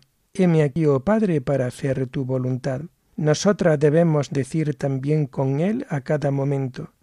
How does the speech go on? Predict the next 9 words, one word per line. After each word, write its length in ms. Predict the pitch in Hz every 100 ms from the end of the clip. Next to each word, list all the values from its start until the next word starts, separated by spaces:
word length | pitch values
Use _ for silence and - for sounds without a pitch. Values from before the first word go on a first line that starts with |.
| _ _
y 160 | - 185
esto 380 | 226 - 180 208 269 185
por 240 | - 139 139
medio 520 | 170 175 151 156 202
del 260 | 185 147 139
exacto 440 | 135 214 214 240
cumplimiento 1000 | - 151 135 143 143 143 127 143 135 127 -
del 320 | 151 170 151
deber. 340 | 135 120 120